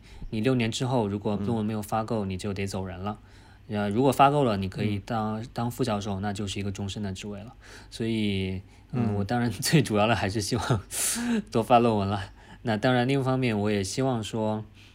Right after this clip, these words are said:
Speaker 1: 嗯，能够继续在我社交媒体上做一些事情吧。那，呃，像，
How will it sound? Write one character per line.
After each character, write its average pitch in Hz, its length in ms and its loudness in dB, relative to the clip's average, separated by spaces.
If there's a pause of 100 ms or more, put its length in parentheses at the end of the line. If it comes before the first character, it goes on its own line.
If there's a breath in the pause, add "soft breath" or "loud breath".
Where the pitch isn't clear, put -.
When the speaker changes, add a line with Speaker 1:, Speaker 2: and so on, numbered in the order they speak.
(160)
Speaker 1:
嗯， 98 500 -4
能 104 140 -2
够 113 400 2
继 127 200 -4
续 113 380 -2
在 127 220 4
我 101 100 2
社 104 160 -4
交 113 100 -2
媒 107 120 -4
体 104 40 -2
上 101 80 -2
做 120 160 -2
一 117 40 0
些 117 120 -4
事 117 200 -4
情 98 120 -8
吧。 92 200 -6 (420 loud breath)
那， 104 140 -4 (840)
呃， 95 80 -10
像， 95 580 -4